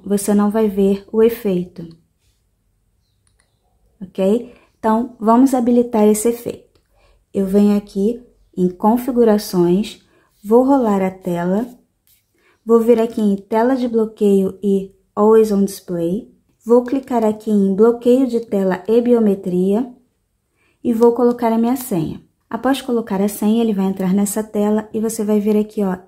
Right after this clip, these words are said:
impressões digitais. Vai clicar aqui e vai vir aqui em exibir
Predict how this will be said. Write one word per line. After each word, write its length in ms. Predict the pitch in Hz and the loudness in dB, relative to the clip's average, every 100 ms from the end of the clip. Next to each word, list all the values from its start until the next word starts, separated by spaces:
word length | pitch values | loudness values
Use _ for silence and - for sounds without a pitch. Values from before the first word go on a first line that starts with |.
| _ - | _ -4
impressões 880 | 240 262 240 240 - 208 214 214 - | -2 -2 -2 -4 -2 0 0 -2 -10
digitais. 920 | 202 233 220 233 240 180 170 175 - _ _ _ | -4 -2 -2 -4 -4 -8 -8 -12 -18 _ _ _
Vai 160 | 185 180 | -6 -6
clicar 480 | 196 190 190 185 196 | -6 -10 -6 -4 -4
aqui 500 | 196 214 247 - _ _ _ _ - | -2 -2 -2 -6 _ _ _ _ -6
e 80 | 233 | 2
vai 180 | 247 | 4
vir 180 | 247 247 | 4 4
aqui 240 | 233 233 226 | 2 2 -2
em 220 | 214 - | -2 0
exibir 640 | 240 269 277 240 214 233 | 0 2 0 0 0 0